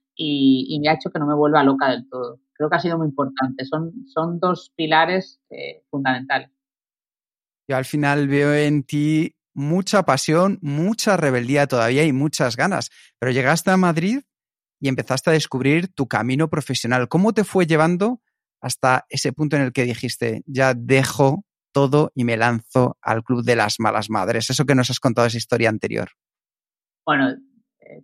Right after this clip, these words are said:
Speaker 1: todo, eh, desde pequeñita siempre me ha gustado dibujar, diseñar, crear, ¿no? Siempre con ideas en la cabeza. Lo que pasa es que en el momento en el que empecé a estudiar,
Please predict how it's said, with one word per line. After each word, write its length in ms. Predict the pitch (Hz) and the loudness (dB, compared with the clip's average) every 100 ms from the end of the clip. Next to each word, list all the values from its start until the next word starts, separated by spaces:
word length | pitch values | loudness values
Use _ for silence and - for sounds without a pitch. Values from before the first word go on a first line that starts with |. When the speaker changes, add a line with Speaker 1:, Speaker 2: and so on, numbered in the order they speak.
| - | -4
Speaker 1:
todo, 260 | 160 160 - | -4 -4 -8
eh, 100 | 156 | -4
desde 240 | 156 147 | -4 -2
pequeñita 440 | 156 170 170 196 269 | -4 -4 -4 0 2
siempre 220 | 240 202 | 4 2
me 80 | 185 | 2
ha 60 | |
gustado 760 | 165 156 165 156 151 143 139 135 | 0 0 2 4 2 0 0 2
dibujar, 600 | 139 135 135 151 156 156 | 2 2 2 4 4 4
diseñar, 720 | 151 139 135 135 147 156 156 | 0 -4 -2 0 2 0 -2
crear, 640 | - 135 127 151 156 151 151 | -4 -6 0 2 4 4 0
¿no? 120 | 151 | -10
Siempre 300 | 160 135 139 | -10 -8 -6
con 160 | 143 139 | -2 4
ideas 280 | 135 139 135 | 4 4 0
en 80 | 143 | 0
la 120 | 135 | 0
cabeza. 440 | 131 135 135 170 | 0 -2 -2 -2
Lo 80 | 170 | -2
que 40 | 143 | -4
pasa 120 | 139 | -6
es 60 | |
que 60 | 175 | -6
en 80 | 151 | -4
el 40 | 143 | -4
momento 240 | 143 151 | -4 -4
en 80 | 165 | -4
el 100 | 165 | -2
que 240 | 165 160 _ _ | -4 -4 _ _
empecé 320 | 175 170 165 | -8 -6 0
a 40 | 160 | -2
estudiar, 600 | - 165 160 170 175 - | -2 -4 0 2 0 -2